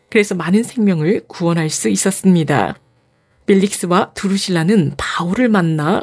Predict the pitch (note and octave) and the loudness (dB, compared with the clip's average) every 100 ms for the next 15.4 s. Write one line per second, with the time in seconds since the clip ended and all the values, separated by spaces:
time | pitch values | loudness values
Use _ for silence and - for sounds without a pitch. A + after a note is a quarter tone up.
0 | - - G#3 A3+ A#3 G3 F3+ A3 - - | -6 0 4 4 0 -2 0 0 0 0
1 | E3 D#3+ E3 E3 F3+ - D3+ D#3 A#2+ G#3 | 0 2 -2 0 -4 -4 -2 -2 0 -2
2 | - _ _ _ - A3+ A#3+ - A3 G#3 | -6 _ _ _ 2 2 2 2 4 6
3 | G#3 G3+ E3+ F3+ A#3 - - - - D3+ | 4 2 0 2 2 0 -10 -10 -6 -2
4 | E3 D3 D3 C#3 E3+ D3+ C#3+ A2+ F#2+ - | -2 -4 -8 -6 -4 -2 -2 -2 -2 -6
5 | _ _ _ _ _ _ G3 F#3+ F#3 - | _ _ _ _ _ _ 2 2 0 2
6 | G#3 G#3 G3+ G3 F#3+ E3+ G3 F#3 E3+ D#3 | 4 4 2 2 2 2 0 -2 -2 -2
7 | - G#3+ - - - F3 - - E3+ D3+ | -2 -2 -4 -12 -6 -4 -4 -2 -2 0
8 | D3+ C#3 D3 _ _ _ _ _ _ _ | 4 4 4 _ _ _ _ _ _ _
9 | - - F#3+ G3 B3 D4 - A#3+ G#3+ F#3 | -6 0 4 4 2 0 -4 -4 0 2
10 | E3+ - - - G3+ G#3 F#3 F3 C4 - | 0 -2 -6 0 2 2 0 0 -2 -2
11 | - F#3 E3 F3 F3+ - G3 - D#3+ D#3 | 0 2 2 0 -2 -2 -2 -2 -2 -4
12 | C#3+ F3+ - _ _ - A3+ A3+ A#3 G#3+ | -4 -6 -8 _ _ -2 2 2 2 2
13 | G3+ G3 F#3+ F3+ D3+ F#3+ - - - D#3+ | 4 4 2 -2 0 0 0 -8 -8 -10
14 | - D3+ F#3 - - C#3+ - - - D3+ | -8 -2 -2 -2 -8 -10 -6 -6 -4 -4
15 | C#3 A#2 F#2+ | -4 -4 -4